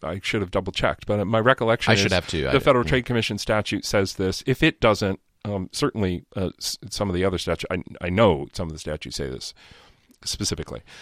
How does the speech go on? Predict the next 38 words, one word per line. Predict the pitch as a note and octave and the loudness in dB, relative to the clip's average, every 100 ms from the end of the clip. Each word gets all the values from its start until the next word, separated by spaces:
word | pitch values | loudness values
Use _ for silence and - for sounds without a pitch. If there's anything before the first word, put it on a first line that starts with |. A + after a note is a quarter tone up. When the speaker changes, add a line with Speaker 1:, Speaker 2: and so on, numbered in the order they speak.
| - - | -14 0
Speaker 1:
Um, | A2 G2 - - - _ _ _ _ _ _ _ _ _ _ - | 2 2 -2 -16 -20 _ _ _ _ _ _ _ _ _ _ 4
well, | F#3 - | 4 6
if | F3 | 2
the, | - C#3+ B2+ | 4 4 4
if | D3+ - | 0 -2
the | |
Democratic, | C#3 D#3+ E3+ D3+ C#3 B2+ - - B2+ _ _ _ _ _ _ - | 2 2 4 4 6 4 0 -12 -12 _ _ _ _ _ _ -4
uh, | A#2 G#2 - - | 0 0 -2 -2
leader | C3 C3+ F2 G2 - | 2 4 4 2 -2
in | A2+ | 0
the | G2+ | 0
Senate, | - A#2 F#2+ D#2+ - | 2 4 4 0 -2
who, | G2 G#2+ F#2+ F2+ | -2 0 0 -2
like, | A2 F#2 | -2 0
right | G2+ F2 | 0 2
now | G2 F#2 | 2 2
happens | F2+ F2+ E2+ | 2 -2 -6
to | F2+ | -4
be | E2+ | -2
Senator | E2 F#2 E2+ | -2 -2 -2
Schumer | E2 - C3+ C#2+ A#2 _ _ | 0 2 2 0 -6 _ _
from | - G2 | -4 -4
New | D2+ | 0
York, | G2+ D#2 - - - - - - | 0 0 -4 -12 -20 -20 -10 0
uh, | G2+ F#2 _ | 0 0 _
if | - G3+ - - | 0 0 -2 -2
Senator | D3+ D#3 B2 | 2 4 2
Schumer | A2 E3+ C3+ | 2 4 4
thinks | G#2 B2 A2 - | 4 2 0 -2
the | G#2+ | -4
person | - G#2+ G2+ G2 | -2 -2 -2 -2
is | G2+ F#2 - | -2 0 -2
a | - | -2
suitable | - A#2+ G2+ | 0 0 0
candidate | - A2+ G2+ F2+ - | 0 0 0 -2 -4
for | G2+ | -4
the | F2 | -4
Federal, | D#2+ - G#2+ F#2 E2 D#2 | -4 -2 0 0 0 -4